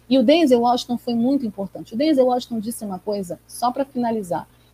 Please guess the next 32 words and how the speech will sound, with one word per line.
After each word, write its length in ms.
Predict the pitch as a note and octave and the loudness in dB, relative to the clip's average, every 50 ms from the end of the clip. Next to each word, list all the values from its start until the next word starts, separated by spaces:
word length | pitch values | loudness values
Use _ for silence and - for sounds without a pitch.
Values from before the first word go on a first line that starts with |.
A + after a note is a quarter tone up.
| _ - | _ 4
Eu 160 | A3 A#3+ C4 | 6 6 6
não 120 | C4 C4+ C4+ | 6 2 0
sou 200 | C4+ - D#4 D#4 | -2 0 0 0
uma 40 | C#4 | 0
pessoa 280 | - B3+ - - A#3+ | 0 -2 -2 -2 -2
religiosa, 560 | A3 A3 G3 G3 F#3 E3+ F3+ E3+ F#3 F#3+ F#3 | -2 -2 -2 -2 -2 -2 -2 -2 -2 -2 -4
e 40 | G3 | -4
o 20 | F3 | -4
Denzel 300 | G3 G#3 G#3+ F#3+ G3 F#3+ | -4 -2 -2 0 0 0
Washington 280 | G3 G3 G3 - G3 | 0 0 -2 -4 -6
é 20 | G3 | -6
uma 100 | F#3 F3+ | -8 -8
pessoa 300 | - F#3 - - G3+ G3 | -10 -10 -8 -6 -6 -4
muito 240 | G3+ A#3 A#3+ - | -2 -4 -4 -4
religiosa. 640 | F#3+ F3+ F3+ F3+ E3+ D#3+ E3+ D#3+ D#3+ - - - - _ _ _ _ _ _ - | -6 -10 -10 -10 -12 -12 -12 -14 -14 -16 -18 -20 -20 _ _ _ _ _ _ 2
Quando 360 | - C4 D4 E4 G4 F#4 C#4+ | 4 4 6 6 6 6 4
aconteceu 640 | C4 - - G#3+ G#3 - F#3 F#3 - - F#3 F3+ G3+ | 4 4 2 -4 -2 -2 -4 -4 -4 -2 -2 -2 -2
isso, 200 | G#3+ G#3+ - F#3 | -2 -4 -6 -8
ele 140 | F#3 G3+ | -8 -8
catou 680 | - - - B3+ C#4+ - _ _ - A#3 G#3+ G#3 F#3+ F#3+ _ _ _ _ _ _ _ _ _ _ _ _ _ _ - | -6 -4 -4 -4 -4 -4 _ _ 4 6 6 6 4 2 _ _ _ _ _ _ _ _ _ _ _ _ _ _ -6
o 140 | F3+ F#3 F#3 | -2 0 0
Will 220 | F#3 F#3 F3+ F3 | 2 2 0 0
Smith 520 | F3 E3+ - F#3 G3+ A3 A3+ G#3+ - - | -2 -2 0 0 0 0 0 -2 -4 -8
no 160 | F3+ F3 F3+ F3+ | -8 -8 -6 -4
bastidor 640 | F3 F3 F#3 - - - F3+ E3+ E3+ G3 G#3+ - - | -4 -4 -4 -4 -6 -8 -6 -2 0 0 0 0 -2
e 80 | G#3+ G#3+ | -6 -8
falou 400 | - - A3 A3 G#3 F#3 F3+ F3+ | -6 -4 -2 0 0 0 0 0
pra 200 | - G3+ G#3+ G3 | 0 0 0 0
ele: 220 | E3+ D3+ D#3 D#3 - _ _ _ _ _ _ _ _ _ _ _ _ _ _ _ _ _ _ _ _ - | 0 -2 -6 -8 -16 _ _ _ _ _ _ _ _ _ _ _ _ _ _ _ _ _ _ _ _ 0
"Nos 320 | G3 G#3 A#3+ C4 B3 - A#3+ | 2 4 4 4 4 4 4
momentos 1000 | A3+ A3+ A#3 A#3 A3+ A3 A3+ A#3+ A#3+ A#3 A3+ G#3+ G3+ G3 - G3+ F3 - - | 4 6 6 4 4 4 4 4 4 2 2 0 -2 -4 -8 -12 -14 -10 -8
mais 480 | F#3 F#3+ F#3+ G3 G#3 G#3+ G#3+ G#3+ G#3+ | -8 -6 -4 -4 -4 -4 -6 -6 -10